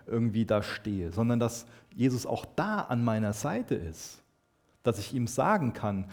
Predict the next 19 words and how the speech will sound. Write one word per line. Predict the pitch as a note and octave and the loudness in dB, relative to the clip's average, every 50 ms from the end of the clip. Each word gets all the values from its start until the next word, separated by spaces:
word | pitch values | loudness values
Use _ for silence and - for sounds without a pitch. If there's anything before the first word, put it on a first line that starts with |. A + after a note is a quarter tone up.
| - - - | -14 -8 0
„Das | - C3 B2 B2 | 0 0 0 0
ist | A#2 - - | -4 -4 0
gerade | A#2 A2 A#2 A#2 - | 2 4 4 4 2
meine | A2+ G#2+ G2+ G2+ G#2 | 0 0 0 2 2
Herausforderung, | A2 A2 G#2 C3+ F#3+ A#3+ A#3 - - - A2+ A2 G#2 G#2+ G2 G#2+ A2 A2+ A#2 A#2+ A#2 - - - - _ | 0 2 2 2 2 2 0 -2 -2 0 2 2 2 2 2 2 0 0 0 -2 -4 -8 -16 -20 -14 _
bitte | - - - A#2 | -2 -2 -2 0
hilf | G2+ - G3 B3 A#3 - - | 2 2 2 2 2 -2 -4
mir | D3 A2+ | -2 -2
dabei“, | G2 F2+ F2+ - F2 F2 E2+ E2+ E2+ E2+ E2+ - _ _ _ _ _ _ _ _ - - - | -2 -4 -4 -6 -6 -8 -6 -8 -10 -14 -16 -18 _ _ _ _ _ _ _ _ -20 -20 0
dass | - B2 A#2+ - | 2 2 4 4
ich | B2+ A2+ - - - - - - - _ | 2 0 0 -2 -10 -14 -20 -20 -18 _
meinen | - A2 A2+ A2+ A#2+ B2 A#2+ A2+ | 0 2 4 4 4 2 2 0
Kollegen, | - - B2+ A2+ A2+ D3 F3+ G#3+ G#3 F#3+ D#3+ D3+ D#3 D#3 | 2 2 4 6 8 8 6 6 6 4 2 2 0 0
der | C3+ B2 | 0 -2
sich | A2 A#2 G#2 - - | 0 -2 -4 -6 -8
falsch | - - E3+ F3 F3 E3+ E3+ - - B2+ | -6 -2 2 4 4 4 2 0 -2 0
mir | C3+ D#3 E3+ E3 | 2 4 4 2
gegenüber | - C3+ B2 A2+ A#2 G#2 A2 G2+ A2 G#2 | 2 0 0 0 0 -4 -2 -2 -2 -4
verhält, | - - A2+ G#2 F2 - D3+ C#3 C#3 D3+ D3+ - | -2 -2 -4 -2 0 2 4 4 4 4 2 -2